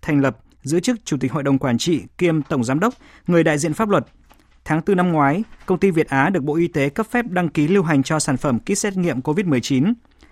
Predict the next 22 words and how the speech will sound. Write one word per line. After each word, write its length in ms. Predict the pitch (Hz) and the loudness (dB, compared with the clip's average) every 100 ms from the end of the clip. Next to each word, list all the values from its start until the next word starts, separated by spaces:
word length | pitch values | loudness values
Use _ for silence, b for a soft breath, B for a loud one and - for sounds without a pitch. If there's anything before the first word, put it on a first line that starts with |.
| b b b | b b b
Đến 180 | 165 185 | 0 2
nay, 180 | 214 202 | 2 2
Công 180 | 196 | -2
ty 120 | 185 196 | 0 0
Việt 160 | 160 | 0
Á 240 | - 123 156 | 0 0 0
đã 120 | 175 | -4
cung 200 | 180 170 | -4 -2
ứng 140 | 139 | 0
kit 180 | 147 226 | 0 -2
xét 120 | 233 | -2
nghiệm 160 | 214 147 | -2 0
covid 240 | 165 214 | 0 0
mười 140 | 190 127 | 0 0
chín 300 | 143 135 190 | 0 -2 -2
cho 240 | - 165 | -2 0
Trung 220 | 147 - 160 | -2 -4 -2
tâm 240 | 160 156 | -2 -2
Kiểm 180 | 143 135 | -2 -2
soát 160 | 147 | -2
Bệnh 140 | 196 151 | -2 -4
tật 180 | 151 | -4